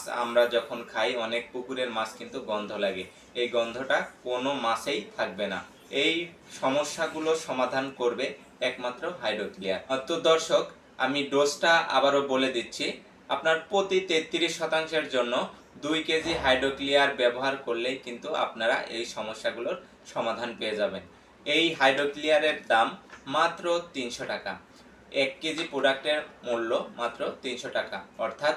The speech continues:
আপনার তেত্রিশ শতাংশের জন্য এক ডোজে ছয়শো টাকা এবং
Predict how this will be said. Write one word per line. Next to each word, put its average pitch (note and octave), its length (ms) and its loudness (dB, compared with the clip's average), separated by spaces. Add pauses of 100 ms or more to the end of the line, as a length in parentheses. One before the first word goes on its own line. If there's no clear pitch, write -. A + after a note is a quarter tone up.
(460)
আপনার C3 300 2 (260)
তেত্রিশ D#3 500 -2
শতাংশের D#3+ 500 -4
জন্য D#3 160 0 (300)
এক B2 80 4 (160)
ডোজে C#3 360 0 (360)
ছয়শো C#3 460 2
টাকা C3 220 2 (480)
এবং C#3 160 2